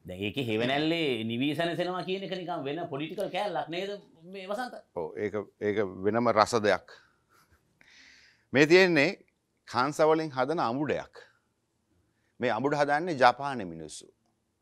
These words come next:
Speaker 2: හරි. ජ-, ජපන්නුත් අමුඩ ගහනවා කාංසා වලින්. හරි. මේක අඳින හැටි සාමාන්‍ය හිතා ගන්න පුළුවන් නේද?
Speaker 1: අනේ මට පෙන්නන්නකෝ ඒක.
Speaker 2: හරි. මෙහෙම ගැට ගහලා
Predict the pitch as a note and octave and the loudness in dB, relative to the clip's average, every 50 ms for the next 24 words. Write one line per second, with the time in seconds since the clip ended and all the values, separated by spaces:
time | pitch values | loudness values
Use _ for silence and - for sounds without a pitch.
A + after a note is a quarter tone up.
0 | _ _ _ _ _ _ _ _ _ _ _ _ _ _ _ _ _ _ _ _ | _ _ _ _ _ _ _ _ _ _ _ _ _ _ _ _ _ _ _ _
1 | _ _ _ _ _ _ _ _ _ _ _ - G2+ A2 C3 _ _ _ _ _ | _ _ _ _ _ _ _ _ _ _ _ -16 -14 -14 -16 _ _ _ _ _
2 | _ _ _ _ _ _ _ _ _ _ _ _ - G#2+ G#2 G2 A2+ A2+ A#2+ A#2 | _ _ _ _ _ _ _ _ _ _ _ _ -10 0 4 6 8 8 6 4
3 | G#2 A2+ G#2+ G#2+ A2 - - E3+ F#3 F#3+ F#3 E3+ D#3 E3+ G3+ - - - - A#2 | 0 2 2 2 4 6 6 6 6 4 2 2 0 0 -2 -4 -8 -10 -4 -2
4 | B2+ D#3 F3+ G3+ G3+ E3+ D3 C3+ A#2+ G2+ F#2 F2+ F2 E2+ E2+ - _ _ _ _ | 0 2 4 6 6 4 4 2 -2 -4 -4 -6 -10 -10 -12 -16 _ _ _ _
5 | _ - - G#2+ G#2+ A2 A#2+ B2 - C3 - D#2 D2 C#2 - _ _ _ _ _ | _ -18 -12 -10 -10 -8 -10 -10 -12 -12 -12 -12 -14 -18 -20 _ _ _ _ _
6 | _ _ _ _ _ _ _ _ _ _ _ _ _ _ _ _ _ _ _ _ | _ _ _ _ _ _ _ _ _ _ _ _ _ _ _ _ _ _ _ _
7 | _ _ _ _ _ _ _ - G2 G#2+ A#2+ _ _ _ _ _ _ _ - G2+ | _ _ _ _ _ _ _ -16 -16 -16 -16 _ _ _ _ _ _ _ 2 6
8 | G#2+ G2+ G2+ G#2+ A#2+ A#2+ C3 C3 B2+ C3 C#3 A2+ - - _ - - - A2 A2+ | 8 8 8 8 6 6 6 6 6 6 2 -2 -2 -8 _ -12 2 4 6 6
9 | A2+ A#2 G#2+ G2 G2 - A#2 B2 A#2+ A#2 A#2 G2 A#2 B2 C3+ D3 D3 D3+ D3 - | 6 6 2 2 6 8 8 10 8 6 4 2 2 2 4 4 2 2 -2 -4
10 | - - - C3 C3+ C3 - - C3+ B2+ A#2+ A2+ A2+ - A#2 G#2+ G2+ G#2 G2+ F#2+ | -4 -2 0 2 2 4 4 2 2 2 0 0 0 0 0 0 0 0 -2 -2
11 | F2+ E2+ G2 F2+ A#2 A#2+ C3+ - - - - - - E2 - - - - - - | -2 -2 -2 -2 -2 -2 -2 -4 -10 -10 -8 -8 -8 -8 -10 -14 -20 -20 -20 -8
12 | - G#2+ A#2 A2+ A2 G2+ G#2 F#2+ G2+ G2+ G2+ A#2 A#2 A#2+ B2 B2+ G#2 G2 A#2 | 0 4 4 4 4 4 4 6 6 6 8 8 8 10 12 12 12 12 8